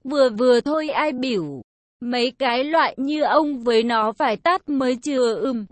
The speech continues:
đúng rồi. Còn mấy loại ham trai giấu nhà lầu S H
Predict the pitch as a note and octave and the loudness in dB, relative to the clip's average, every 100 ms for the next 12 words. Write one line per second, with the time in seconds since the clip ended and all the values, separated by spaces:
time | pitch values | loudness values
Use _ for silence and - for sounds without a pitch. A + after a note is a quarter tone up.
0 | A#3 A#3+ B3 B3 C4+ A#3+ A3+ F#3+ - _ | -6 -4 -2 4 4 4 2 -4 -14 _
1 | _ _ C#4+ C#4 B3+ B3+ A3+ A3+ C4+ C4 | _ _ 0 2 2 2 2 0 2 0
2 | B3+ C#4+ E4+ D#4 D4 D#4 D4+ C4 D4 C4+ | 0 -4 -4 -4 0 0 0 0 0 2
3 | C#4 E4 - C4+ C4 B3+ A#3 A#3+ A#3+ D4 | 0 0 2 2 2 2 0 0 -4 -4